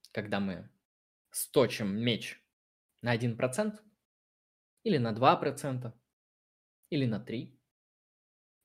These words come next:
он уничтожится по принципу тождества, потому что стопроцентный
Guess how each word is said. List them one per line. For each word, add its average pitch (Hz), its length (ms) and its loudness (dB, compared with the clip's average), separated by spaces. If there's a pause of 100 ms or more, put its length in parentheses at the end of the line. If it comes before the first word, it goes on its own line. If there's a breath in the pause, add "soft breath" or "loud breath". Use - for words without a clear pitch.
(220 loud breath)
он 180 180 6
уничтожится 180 840 0 (1040)
по 135 100 2
принципу 180 500 -2
тождества, - 680 -8 (540 loud breath)
потому 135 340 2
что 110 560 0 (1000)
стопроцентный 175 1080 2